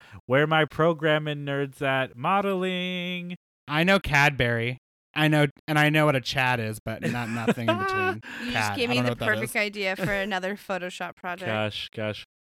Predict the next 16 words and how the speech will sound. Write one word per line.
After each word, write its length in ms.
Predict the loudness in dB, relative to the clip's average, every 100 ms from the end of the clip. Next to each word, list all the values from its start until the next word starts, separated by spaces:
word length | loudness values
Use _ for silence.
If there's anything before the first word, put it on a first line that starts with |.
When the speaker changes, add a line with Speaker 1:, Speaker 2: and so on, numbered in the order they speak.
| _
Speaker 1:
The 160 | -6 -2
only 240 | 0 0
other 180 | 2 2
thing 180 | 0 0
I 40 |
really 240 | 2 2 2
wanted 260 | 2 0 -2
to 40 |
talk 240 | 0 -2
about 220 | 0 -2 0
was 160 | -4
the 80 | -6
fact 240 | -6 -6
that, 80 | -6
like, 260 | -6 -6 -8 _ _
A, 460 | 0 2 4 2 -2